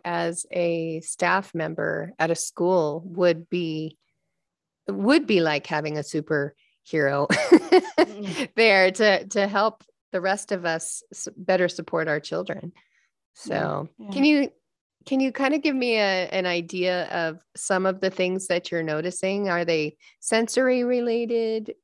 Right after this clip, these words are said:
Speaker 1: um, social, or is it just everything?
Speaker 2: I, um, I definitely notice the sensory much quicker than some other, other educators might. Um,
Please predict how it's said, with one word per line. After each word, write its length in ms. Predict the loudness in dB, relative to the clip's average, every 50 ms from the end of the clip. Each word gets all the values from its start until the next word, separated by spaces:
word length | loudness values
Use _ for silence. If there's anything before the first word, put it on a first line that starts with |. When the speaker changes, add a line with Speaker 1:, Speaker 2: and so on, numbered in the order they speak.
| _ _
Speaker 1:
um, 360 | -12 -10 -8 -8 -8 -10 -10 -12
social, 600 | -14 -14 -6 -2 -2 -2 -2 -2 -2 -2 -2 0
or 160 | 2 4 4 4
is 140 | 4 2
it 200 | 0 -4 -8 -10
just 260 | -14 -20 -20 -14 -8 -6
everything? 520 | -6 -6 -6 -8 -10 -10 -12 -12 -14 -12 -4
Speaker 2:
I, 420 | 0 4 8 8 10 10 10 10 12
um, 520 | 12 12 10 10 8 6 4 4 2 0 -2 -8 -20 _ _ _ _ _ _ 6
I 140 | 8 8
definitely 560 | 8 8 8 8 8 8 6 2 2 2 2 2
notice 440 | 2 2 0 0 0 -2 -8 -10
the 100 | -8 -10
sensory 840 | -10 -4 -2 -2 0 0 -4 -4 -2 2 2 4 4 2 0 -2 -4 -2
much 320 | 0 0 0 0 -4 -4
quicker 280 | -2 -2 0 0 -2 -4
than 200 | -2 -4 -4 -6
some 240 | -4 -4 -2 0
other, 400 | 0 0 2 2 2 2 0 -2 -4 -8 _ _ _ -4
other 920 | 0 0 0 0 0 0 2 2 0 0 0 0 0 0 0 0 -2 -2 -4 -4 -4
educators 720 | -2 -2 -2 -2 -4 -4 -2 -2 -2 -2 -4 -8 -10 -6 -4
might. 400 | -2 -2 -2 -4 -4 -8 -10 -16 -20 _ _ _ -20 -20 -20 _ _ _ _ _
Um, 800 | -4 -2 0 2 2 2 2 2 0 0 0 -2 -2 -4 -6 -8